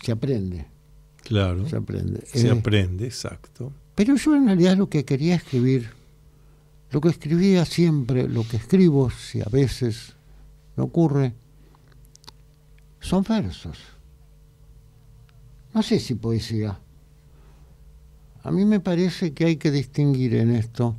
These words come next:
Speaker 2: Ah, te iba a pedir que hagas las def-, las definiciones.
Speaker 1: Claro,
Speaker 2: A ver,
Speaker 1: eh, claro,
Speaker 2: verso
Speaker 1: claro.
Speaker 2: es una cosa, poesía es otra, explícanos.
Speaker 1: La poesía es el conjunto y el espíritu que anima ese conjunto. Pero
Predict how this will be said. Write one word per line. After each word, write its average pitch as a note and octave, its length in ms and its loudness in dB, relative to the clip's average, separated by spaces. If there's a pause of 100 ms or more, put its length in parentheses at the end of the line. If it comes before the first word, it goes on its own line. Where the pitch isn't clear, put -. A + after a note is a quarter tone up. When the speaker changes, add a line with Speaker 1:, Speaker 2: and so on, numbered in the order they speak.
Speaker 2:
Ah, A2 140 -10
te B2 100 -6
iba C#3 160 -2
a A#2 60 -4
pedir D3+ 280 4
que D3 80 -2
hagas C3 180 -2
las A#2 120 2
def-, A2+ 240 -2
las A#2 200 -2
definiciones. A2+ 540 0 (120)
Speaker 1:
Claro, C#3 140 4
Speaker 2:
A - 40 2
ver, B2+ 100 -2
Speaker 1:
eh, C#3 420 2
claro, D#3 220 0
Speaker 2:
verso B2 300 2
Speaker 1:
claro. D#3+ 120 6
Speaker 2:
es C3 40 4
una C3 180 2
cosa, D#3 260 -4
poesía A#2 300 -4
es A2 120 -6
otra, E3 240 -6
explícanos. G#2+ 600 -12 (2500)
Speaker 1:
La D3 100 -4
poesía G#3+ 560 2
es E3 140 0
el C#3+ 140 0
conjunto E3+ 840 0 (520)
y B2+ 160 -4
el B2+ 80 0
espíritu A#2+ 760 -2
que A2+ 160 -2
anima A#2+ 340 2
ese A2+ 220 -4
conjunto. G2 800 -2 (1120)
Pero E3+ 400 2